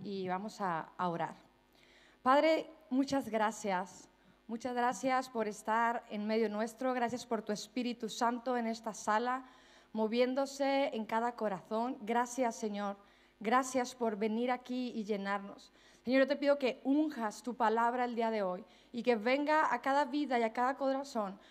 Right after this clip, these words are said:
con una convicción fuerte. Señor, ven y traspasa mentes, corazones, entendimientos, todo razonamiento a un,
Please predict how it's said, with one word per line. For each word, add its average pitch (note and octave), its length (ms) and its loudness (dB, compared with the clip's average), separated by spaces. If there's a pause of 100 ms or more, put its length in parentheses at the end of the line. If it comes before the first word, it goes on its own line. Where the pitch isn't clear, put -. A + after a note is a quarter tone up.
(120)
con B3 140 4
una D4+ 180 4
convicción C#4 640 2
fuerte. B3 520 2
Señor, B3 300 -2
ven C4+ 140 2
y D4 40 0
traspasa C4 920 0 (260)
mentes, C#4 640 2
corazones, B3+ 840 0 (200)
entendimientos, A#3+ 1200 0 (360)
todo C#4+ 200 10
razonamiento C4+ 960 2
a A#3 120 6
un, C4+ 240 4